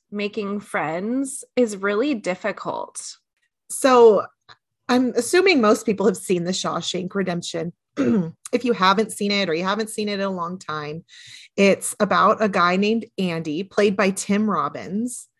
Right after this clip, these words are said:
Speaker 2: and he goes to prison for killing his wife and her lover. He meets Red, who is already in prison,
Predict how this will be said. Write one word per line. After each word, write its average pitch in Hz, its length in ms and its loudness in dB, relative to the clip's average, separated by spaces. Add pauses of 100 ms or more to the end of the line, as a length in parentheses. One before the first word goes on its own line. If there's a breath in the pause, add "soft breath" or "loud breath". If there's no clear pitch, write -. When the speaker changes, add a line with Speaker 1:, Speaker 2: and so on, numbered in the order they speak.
(360 soft breath)
Speaker 2:
and 190 100 2
he 190 60 4
goes 202 280 2
to 277 80 -4
prison 196 500 0
for 190 160 -6
killing 196 400 -2
his 220 240 -4
wife 175 560 -2
and 180 140 -4
her 180 140 -2
lover. 165 540 -6 (360)
He 220 180 0
meets 214 440 0
Red, 196 600 -2 (320)
who 196 180 2
is 185 180 -2 (120)
already 214 460 2
in 190 260 -4
prison, 165 800 -6